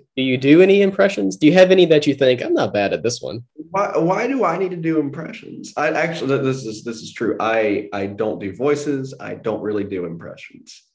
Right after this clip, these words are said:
Speaker 2: I'm, I'm random enough to not have my own characters to lean on.
Speaker 1: This, <laughs> this makes it even more exciting, I think, because they'll be intentionally bad. Like,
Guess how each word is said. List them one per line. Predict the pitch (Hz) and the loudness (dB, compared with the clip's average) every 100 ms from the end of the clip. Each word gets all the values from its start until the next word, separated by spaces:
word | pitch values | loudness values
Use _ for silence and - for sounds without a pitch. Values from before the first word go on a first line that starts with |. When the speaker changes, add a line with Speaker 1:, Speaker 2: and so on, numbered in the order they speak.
| - - - | -20 -18 -12
Speaker 2:
I'm, | 110 107 | -10 -8
I'm | 101 107 107 | -6 -4 -2
random | 117 135 135 120 | 0 2 0 0
enough | 110 104 92 - | -2 -4 -6 -10
to | - | -10
not | 95 95 95 90 - _ _ _ _ _ | -8 -6 -6 -6 -8 _ _ _ _ _
have | 127 113 104 98 101 | -10 -6 -4 -6 -4
my | 101 95 | -4 -4
own | 90 | -4
characters | - 92 82 82 76 - - - - _ _ _ - | -6 -6 -6 -10 -12 -14 -16 -20 -20 _ _ _ -14
to | 95 | -10
lean | 90 82 | -8 -8
on. | - - 73 - - _ - | -10 -12 -14 -18 -20 _ -8
Speaker 1:
This, | 131 160 - 139 143 | 2 2 2 -2 -4
<laughs> | - - | -6 -4
this | 151 - | -4 0
makes | 127 127 131 | 2 2 2
it | 117 | 0
even | 110 101 95 92 95 _ _ _ _ - | 0 -2 -4 -4 -10 _ _ _ _ -14
more | 110 120 139 | -4 2 2
exciting, | - - 92 82 85 | 2 -2 -4 -4 -6
I | 80 | -6
think, | - 85 82 - _ _ _ _ _ _ _ _ - | -6 -6 -8 -12 _ _ _ _ _ _ _ _ -6
because | 120 135 110 | -4 0 -2
they'll | 113 110 | 0 0
be | 104 | 0
intentionally | 98 98 127 120 101 90 | -2 -2 -4 -4 -6 -6
bad. | 92 85 53 - | -4 -4 -6 -12
Like, | - 78 76 - | -8 -6 -6 -10